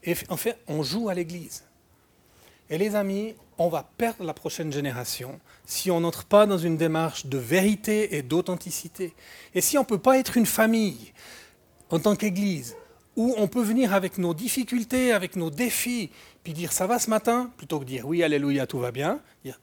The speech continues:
Écoute, non, ça va pas, on s'est engueulé hier soir, et puis on s'est pas encore réconcilié, mais on est là ce matin, est-ce que tu peux prier pour moi ? »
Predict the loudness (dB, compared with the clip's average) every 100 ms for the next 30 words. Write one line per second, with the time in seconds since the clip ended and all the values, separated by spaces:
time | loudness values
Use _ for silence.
0 | -20 -12 -10 -6 -6 -6 -8 -10 -10 -10
1 | -12 -12 -10 -6 -4 -4 -6 -6 -4 -2
2 | -4 -8 -10 -10 -10 -12 -12 -10 -8 -8
3 | -8 -10 -12 -10 -8 -6 -4 -6 -6 -8
4 | -8 -10 -10 -12 -10 -8 -8 -12 -16 -20
5 | -20 -20 -16 -12 -10 -10 -6 -6 -4 -4
6 | -4 -4 -6